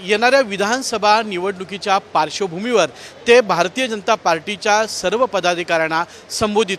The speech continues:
करणार आहेत. तसंच पश्चिम महाराष्ट्रामध्ये भारतीय जनता पार्टीच्या कशा पद्धतीनं सीट्स वाढतील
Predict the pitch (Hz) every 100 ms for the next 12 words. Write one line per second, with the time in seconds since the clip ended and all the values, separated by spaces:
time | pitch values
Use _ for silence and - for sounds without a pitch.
0 | - 156 156 147 143 156 - - - 233
1 | 262 262 226 202 285 269 196 202 208 226
2 | 208 170 170 - - 165 175 190 269 277
3 | 214 226 208 190 175 202 226 220 196 254
4 | 240 202 180 214 214 208 208 202 - 175
5 | 160 220 170